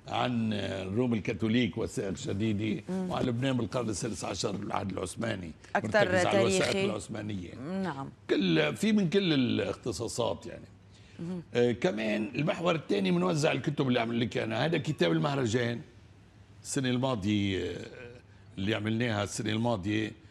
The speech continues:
Speaker 1: بنطبعه وبنوزعه كمان ببلاش.
Speaker 2: نعم.
Speaker 1: في عندك أيضًا كتاب السنوي، أيضًا هيدا كل المحاضرات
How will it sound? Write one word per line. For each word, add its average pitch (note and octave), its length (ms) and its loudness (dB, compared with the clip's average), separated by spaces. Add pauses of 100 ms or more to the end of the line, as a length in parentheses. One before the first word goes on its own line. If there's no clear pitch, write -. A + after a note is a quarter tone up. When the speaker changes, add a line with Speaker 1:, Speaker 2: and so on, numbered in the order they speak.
(180)
Speaker 1:
بنطبعه B2+ 440 0
وبنوزعه B2 760 0
كمان A#2 560 -2
ببلاش. G#2 680 -2 (220)
Speaker 2:
نعم. E3+ 260 -6 (100)
Speaker 1:
في C3 420 2
عندك B2+ 460 -2
أيضًا B2+ 580 0 (140)
كتاب D#3+ 280 0
السنوي، A#2 600 0 (1200)
أيضًا B2 320 2
هيدا A#2 400 2
كل F3 200 2
المحاضرات C3+ 720 2